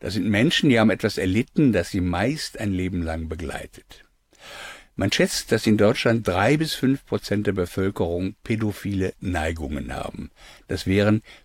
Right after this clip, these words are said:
bis zu fünf Millionen Menschen. Das müssen nicht alles Täter sein.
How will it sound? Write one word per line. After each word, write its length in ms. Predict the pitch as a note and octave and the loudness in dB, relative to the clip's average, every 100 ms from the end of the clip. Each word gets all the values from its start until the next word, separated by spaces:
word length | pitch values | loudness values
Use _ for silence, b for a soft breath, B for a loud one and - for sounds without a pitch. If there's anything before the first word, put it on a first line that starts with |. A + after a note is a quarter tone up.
| B | B
bis 340 | A#2+ - - | -2 -2 -8
zu 140 | - A#2+ | -2 -4
fünf 400 | - A2 A2+ - | 0 2 4 4
Millionen 480 | F#2+ F2 D#2+ D#2 D#2 | 2 2 0 0 -4
Menschen. 480 | C#2+ - - B1+ - B B B | -4 -8 -10 -10 -14 B B B
Das 220 | E2+ - | -6 2
müssen 420 | G#2 A2 A2 - | 2 4 0 -2
nicht 460 | - G2+ - - - | -4 -4 -4 -8 -4
alles 280 | F2+ F2 - | -4 -4 -4
Täter 380 | E2 D#2 C#2+ C#2+ | -4 -2 -4 -6
sein. 360 | - - - | -8 -10 -12